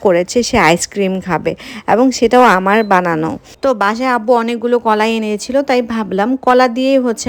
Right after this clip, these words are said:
আমি একটা আইসক্রিম ওকে বানিয়ে দিব। আর সেই জন্য আমি তিনটা কলা নিয়ে নিয়েছিলাম ছোট সাইজের, তো আমি কলাগুলোকে পিল করে নিচ্ছিলাম এক এক করে। আর সাথে কলাগুলোকে মাঝখান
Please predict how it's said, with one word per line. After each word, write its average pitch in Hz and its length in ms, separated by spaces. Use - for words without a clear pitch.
আমি 214 180
একটা 196 140
আইসক্রিম 233 480
ওকে 220 120
বানিয়ে 202 360
দিব। 190 160
আর - 60
সেই 226 240
জন্য 247 140
আমি 240 200
তিনটা 220 260
কলা 202 300
নিয়ে 240 240
নিয়েছিলাম 202 460
ছোট 226 160
সাইজের, 190 400
তো - 40
আমি 247 120
কলাগুলোকে 214 580
পিল 226 160
করে 226 160
নিচ্ছিলাম 208 400
এক 185 160
এক 208 60
করে। 190 200
আর 233 80
সাথে 233 220
কলাগুলোকে 226 560
মাঝখান 220 380